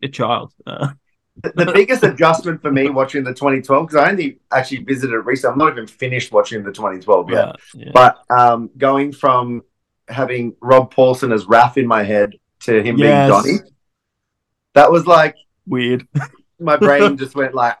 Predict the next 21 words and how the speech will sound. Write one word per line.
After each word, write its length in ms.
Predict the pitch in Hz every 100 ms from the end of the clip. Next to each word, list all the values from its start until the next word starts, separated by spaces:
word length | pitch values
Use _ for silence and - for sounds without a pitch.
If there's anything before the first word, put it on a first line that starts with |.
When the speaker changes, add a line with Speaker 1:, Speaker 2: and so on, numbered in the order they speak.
| _
Speaker 2:
"What's 220 | - 143
happening?" 340 | 139 120 113 107
And 140 | 156 190
then, 140 | 233
but 120 | 240
then 200 | 254 254 208
Speaker 1:
Yeah. 60 |
Speaker 2:
once, 220 | 190 185 -
it 100 | 190
made 200 | 233 202
perfect 340 | 185 160 -
sense 240 | - 165 139
afterwards, 440 | 147 170 - 131 -
but 80 |
it's 100 | 131
just 160 | 202 196
Speaker 1:
Yeah. 40 | 160
Speaker 2:
very 140 | 143
odd 240 | 127 143 143
'cause 120 | 131
he 180 | 139